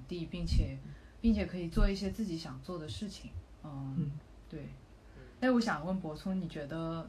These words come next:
Speaker 1: 就是承担了哪些责任，在做了一个机构的负责人之后，其实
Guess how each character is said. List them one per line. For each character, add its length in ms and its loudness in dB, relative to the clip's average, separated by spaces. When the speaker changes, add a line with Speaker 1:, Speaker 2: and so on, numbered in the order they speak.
Speaker 1:
就 140 -4
是 140 -6
承 240 -4
担 160 2
了 80 2
哪 160 -6
些 180 -6
责 240 -8
任， 280 -8
在 180 -4
做 220 -4
了 200 -4
一 60 -8
个 320 -8
机 200 -8
构 180 0
的 120 -8
负 200 -12
责 160 -10
人 240 0
之 140 -10
后， 300 2
其 120 -8
实 200 -4